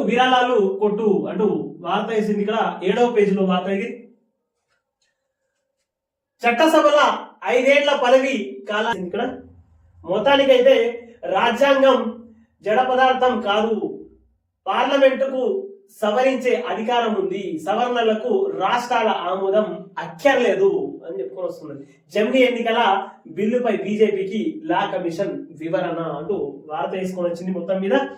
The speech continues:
ఢిల్లీ మెడలు వంచిన దీక్ష, కేసీఆర్ ఆమరణ నిరాహార దీక్షకు నేటితో పదహారేళ్లు పూర్తి. మొత్తం మీద దీక్షా దివాసు తెలంగాణ రాష్ట్రంలో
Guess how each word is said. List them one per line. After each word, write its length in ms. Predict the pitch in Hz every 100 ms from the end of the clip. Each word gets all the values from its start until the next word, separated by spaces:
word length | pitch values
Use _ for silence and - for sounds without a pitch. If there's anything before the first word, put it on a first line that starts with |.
| - _ _ _ _ _ _ _ _ _ _ 165
ఢిల్లీ 300 | 262 320 311 - 196
మెడలు 360 | 226 269 294 262 - 190
వంచిన 300 | 208 240 233 185 208
దీక్ష, 260 | 202 - 214 175 - - - _ _ _ _ _ _ _ _ _ _ _ _ _ _ _ _ _ _ 226
కేసీఆర్ 480 | 262 269 285 262 202 - 240
ఆమరణ 300 | 269 269 240
నిరాహార 300 | 240 240 240 214
దీక్షకు 320 | 214 226 214 202 208
నేటితో 380 | 240 247 262 208 185 180
పదహారేళ్లు 580 | 190 202 208 190 185 -
పూర్తి. 360 | 175 160 185 170 151 135 - - 185
మొత్తం 240 | 196 254 214
మీద 140 | 226 196 180 - - _ _ 151
దీక్షా 320 | 214 277 311 277 233
దివాసు 400 | 226 208 254 196 202 196
తెలంగాణ 460 | 220 240 240 233 208 190
రాష్ట్రంలో 500 | 190 196 185 185